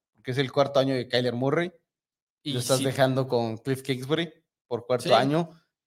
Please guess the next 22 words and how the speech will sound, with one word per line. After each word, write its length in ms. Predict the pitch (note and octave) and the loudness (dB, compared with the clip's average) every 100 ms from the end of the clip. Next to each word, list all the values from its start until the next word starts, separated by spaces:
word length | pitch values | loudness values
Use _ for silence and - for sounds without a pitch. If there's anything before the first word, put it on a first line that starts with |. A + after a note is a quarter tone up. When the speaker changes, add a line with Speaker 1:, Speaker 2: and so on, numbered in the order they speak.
| _ _ | _ _
Speaker 1:
y 100 | C3+ | -4
si 140 | B2 | -2
no, 800 | B2 C#3 C#3 C3+ C3 B2+ - - _ _ | 2 4 6 6 4 2 -4 -16 _ _
o 60 | D3 | 4
Speaker 2:
Es 20 | |
Speaker 1:
sea, 80 | F3+ | 4
Speaker 2:
un 100 | A3 | 6
balance 400 | G#3 G3 G3 G3 | 6 6 4 0
difícil. 520 | D3 - F3 D#3 B2+ | -2 -4 -8 -6 -4
Speaker 1:
Kingsbury 420 | - A#3 A#3 A#3 | 0 0 2 2
es 100 | E3 | 2
uno 140 | E3+ F#3 | 2 -2
de 20 | |
los 100 | D#3+ | -2
coaches 320 | D#3 D3 E3 | -2 -6 -8
que 120 | - | -6
están 400 | C3 C#3 C#3 D3 C#3+ | 0 6 6 6 -2
en 200 | C#3 C3 | -2 -2
los 120 | A#2+ | -2
asientos 380 | A#2+ C#3 C#3 C3+ | -4 -6 -4 -4
más 220 | C3 B2+ | -4 -6
calientes 600 | - A#2 A#2 A2 G#2+ - | -8 -6 -6 -6 -10 -12